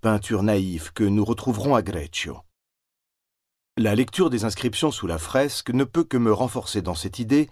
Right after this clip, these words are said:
que nous avons là François en douze cent vingt-trois, tel qu'en lui-même, enfin. La première des inscriptions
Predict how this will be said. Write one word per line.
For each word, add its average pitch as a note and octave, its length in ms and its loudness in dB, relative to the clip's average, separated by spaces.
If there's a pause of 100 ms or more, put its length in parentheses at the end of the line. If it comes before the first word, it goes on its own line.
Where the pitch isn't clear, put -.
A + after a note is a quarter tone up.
(500)
que D3+ 80 4
nous C#3+ 220 4
avons D3 200 2
là F#2+ 140 2
François B2+ 460 -2
en B2 100 2
douze D3 180 -6
cent C3+ 220 0
vingt-trois, G#2 680 -2 (680)
tel C3+ 200 2
qu'en B2 160 0
lui-même, E2 480 -2
enfin. D#2+ 480 -8 (2500)
La B2 140 4
première E3 340 2
des A2 140 -2
inscriptions D#3+ 680 0